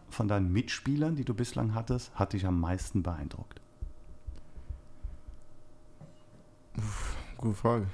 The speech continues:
Speaker 2: Ähm, gute Frage. Härteste,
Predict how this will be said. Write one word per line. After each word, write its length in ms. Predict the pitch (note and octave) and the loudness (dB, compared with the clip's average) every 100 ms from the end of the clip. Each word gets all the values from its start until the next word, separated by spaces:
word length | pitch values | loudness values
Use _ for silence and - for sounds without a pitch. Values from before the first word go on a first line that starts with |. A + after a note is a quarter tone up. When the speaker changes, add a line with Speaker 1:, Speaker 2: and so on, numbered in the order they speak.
| - - - - - - | -4 -14 -14 -16 -14 -2
Speaker 2:
Ähm, 1500 | - G#2 G2+ G2+ G2 F#2+ F#2+ F#2+ F#2 F#2 F#2 F#2 F2+ F2+ F2+ - - - - - - - - - - - - - - - - - - - - - - - D3+ D3 | 2 4 4 2 2 0 0 0 0 0 0 -2 -2 -2 -2 -6 -12 -14 -16 -20 -20 -20 -20 -20 -20 -20 -20 -20 -20 -20 -20 -20 -20 -20 -20 -20 -20 -10 -8 -4
gute 220 | - B2 | 2 4
Frage. 260 | A2 - G#2+ | 4 4 6
Härteste, 600 | C#3 D#3+ C#3+ C3+ B2+ | 6 4 4 4 6